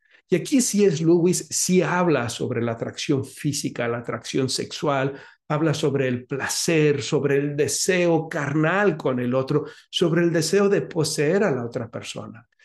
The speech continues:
Pero cuidado, porque C S Lewis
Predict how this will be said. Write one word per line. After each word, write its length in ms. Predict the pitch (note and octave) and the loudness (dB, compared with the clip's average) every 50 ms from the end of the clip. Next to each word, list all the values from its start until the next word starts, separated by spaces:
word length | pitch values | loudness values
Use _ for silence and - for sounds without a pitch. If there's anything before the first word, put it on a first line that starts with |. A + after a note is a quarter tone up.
| - - _ _ _ | -20 -20 _ _ _
Pero 560 | D#3 D#3 D3+ D3+ D3 D3 C#3+ C3+ C3 A#2+ - | 2 4 4 4 4 4 4 2 0 -2 -2
cuidado, 480 | - C#3+ B2 B2 B2 C#3 D3+ D3+ C3 - | 0 2 2 2 2 2 2 2 2 0
porque 280 | - B2+ A#2 - C3 A2+ | -2 -6 -4 -4 -6 -6
C 180 | - - D3 | -4 -2 -2
S 180 | C3+ C3+ - D3+ | -2 0 2 2
Lewis 460 | C#3+ D3 C#3+ C#3+ D3 C#3+ D3 - | 4 4 6 6 4 2 0 -4